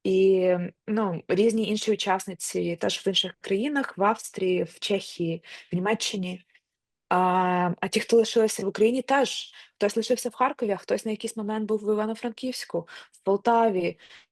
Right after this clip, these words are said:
Е, ну, тобто це такий, знаєте, як рухомий, рухомий механізм, і хотілося б, знаєте, щоб люди вже от визначилися. От так ви де? <laughs> Ви тут чи там?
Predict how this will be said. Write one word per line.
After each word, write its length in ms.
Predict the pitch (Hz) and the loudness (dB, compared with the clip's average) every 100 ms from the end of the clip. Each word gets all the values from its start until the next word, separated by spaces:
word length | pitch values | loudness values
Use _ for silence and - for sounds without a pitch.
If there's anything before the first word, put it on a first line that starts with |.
| _ _ _ _ - - - | _ _ _ _ -20 -14 -4
Е, 340 | 180 180 185 208 | 0 2 2 2
ну, 100 | 214 | 0
тобто 260 | 226 - | 0 -2
це 140 | - 233 | -4 -4
такий, 240 | 233 262 | -4 -2
знаєте, 260 | 240 240 208 | 0 2 -2
як 160 | - | -2
рухомий, 520 | 226 - 262 233 226 | -4 2 2 2 -2
рухомий 340 | 202 202 254 240 | -4 0 0 0
механізм, 520 | 226 233 269 349 262 247 - - | -2 -4 -2 -2 -4 -10 -14 -8
і 80 | |
хотілося 480 | 202 214 277 277 - | -6 0 2 2 0
б, 60 | 190 | -2
знаєте, 380 | 233 262 214 196 - - _ | -2 0 -2 -4 -10 -20 _
щоб 340 | - - 214 - | -10 -2 -2 0
люди 240 | 254 240 | 0 6
вже 180 | 202 185 | 6 6
от 260 | 165 - - _ _ - | 0 -2 -20 _ _ 2
визначилися. 720 | 214 165 151 - - - - _ _ _ - | 2 2 -4 -4 -6 -10 -16 _ _ _ -10
От 120 | 185 | -8
так 300 | - 247 - | 0 0 2
ви 80 | 277 | 2
де? 260 | 165 - - 370 - | 2 2 0 0 0
<laughs> 300 | - - - | -8 -16 0
Ви 100 | 214 | 2
тут 200 | 220 381 | 4 2
чи 160 | - 254 | 2 -2
там? 300 | 202 156 | 2 0